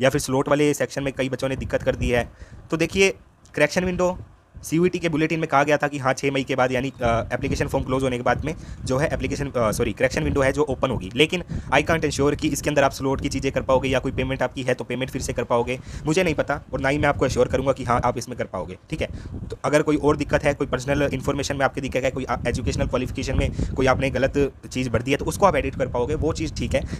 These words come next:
लेकिन ये सभी जो चीज़ें हैं slot वाली, ये मैं अभी आपको नहीं बता सकता कि होगा या नहीं होगा, ठीक है। तो इसके अलावा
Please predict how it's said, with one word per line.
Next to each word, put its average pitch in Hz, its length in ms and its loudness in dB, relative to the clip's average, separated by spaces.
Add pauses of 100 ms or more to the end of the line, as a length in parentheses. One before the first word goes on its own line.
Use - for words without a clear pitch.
लेकिन 156 220 2
ये 160 160 4
सभी 185 160 0
जो 170 100 0
चीज़ें 143 260 0
हैं 156 100 0
slot 139 280 2
वाली, 139 180 2
ये 143 180 0
मैं 139 200 -2
अभी 127 160 0 (100)
आपको 123 220 -2
नहीं 117 140 -2
बता 113 160 -2
सकता 127 220 -4
कि 131 100 -6
होगा - 220 0
या 131 80 2
नहीं 180 160 -4
होगा, - 160 -10
ठीक 151 160 -4
है। - 100 -2 (420)
तो 139 200 6
इसके 175 180 2
अलावा 165 260 4